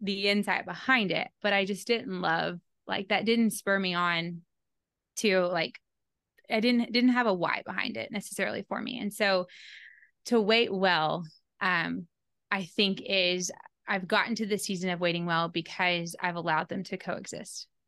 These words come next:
And so I have really sit down with the Lord and it's like, "What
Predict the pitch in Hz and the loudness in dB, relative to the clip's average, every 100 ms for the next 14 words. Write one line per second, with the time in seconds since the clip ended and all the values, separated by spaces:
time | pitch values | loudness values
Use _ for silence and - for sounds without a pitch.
0 | _ 196 190 185 196 180 175 - 175 185 | _ -4 -4 0 2 4 2 2 -2 -2
1 | 190 180 185 180 - 202 180 170 175 175 | -4 0 0 -2 -4 -2 -2 -2 -6 -4
2 | 170 214 214 - - 226 | -4 -6 -12 -14 -10 -8